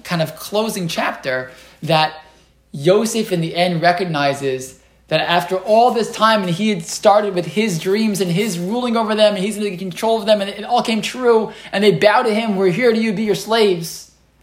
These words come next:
At the end, he says to them, "But look, guys, I really need you to. And I need you to take me back after all that." It's a very, it's, you know, yeah, it's a tshuva for them, and it's a,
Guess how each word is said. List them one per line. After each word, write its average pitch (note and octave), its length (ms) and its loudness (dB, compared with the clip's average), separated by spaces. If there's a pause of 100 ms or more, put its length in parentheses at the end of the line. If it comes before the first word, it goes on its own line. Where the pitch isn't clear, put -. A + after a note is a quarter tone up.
(380)
At D3+ 160 -4
the E3 160 -4
end, F#3+ 220 2
he E3 80 0
says D#3+ 220 2
to - 60 -6
them, D3 180 0
"But D3 160 -4
look, E3+ 160 -2
guys, C3+ 180 2
I C3+ 60 0
really C#3 240 -2
need C3+ 180 -8
you B2+ 100 -12
to. - 120 -18 (920)
And D3 60 -2
I C#3+ 40 0
need D3 180 -4
you C#3+ 100 -8
to - 20 -8
take C3+ 200 -8
me B2+ 80 -8
back A2+ 400 -8 (760)
after C3+ 260 -6
all C3+ 200 -4
that." C3+ 260 -12
It's D3+ 80 -10
a D3 60 -6
very, E3 360 2
it's, F3+ 340 -10
you D#3+ 80 -6
know, D3+ 80 -2
yeah, E3+ 180 2
it's E3+ 100 -2
a D#3 40 -4
tshuva A3 380 0
for F#3+ 140 -6
them, F#3+ 360 0 (360)
and D#3+ 120 -2
it's D#3 200 -4
a, C#3 420 2